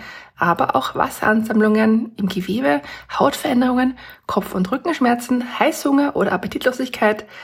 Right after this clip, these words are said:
schmerzhafte Spannungen, Schwellungen oder extreme Empfindlichkeit auch der Brüste zum Beispiel. Und, äh, auch Migräne kommt da ganz häufig vor.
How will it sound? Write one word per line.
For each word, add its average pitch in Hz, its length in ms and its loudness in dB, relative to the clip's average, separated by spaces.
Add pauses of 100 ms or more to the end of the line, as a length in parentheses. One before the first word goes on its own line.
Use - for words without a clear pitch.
(200)
schmerzhafte 196 640 -2
Spannungen, 269 500 0
Schwellungen 240 600 2 (400)
oder 302 300 2
extreme 254 500 -2
Empfindlichkeit 262 580 2
auch - 100 0
der 202 120 0
Brüste 262 360 0
zum 202 160 0
Beispiel. - 460 0 (400)
Und, 311 480 0
äh, 233 220 2
auch - 260 0
Migräne 277 580 0
kommt - 300 -2
da 208 60 -2
ganz 185 320 -4
häufig 180 320 -2
vor. 180 280 -4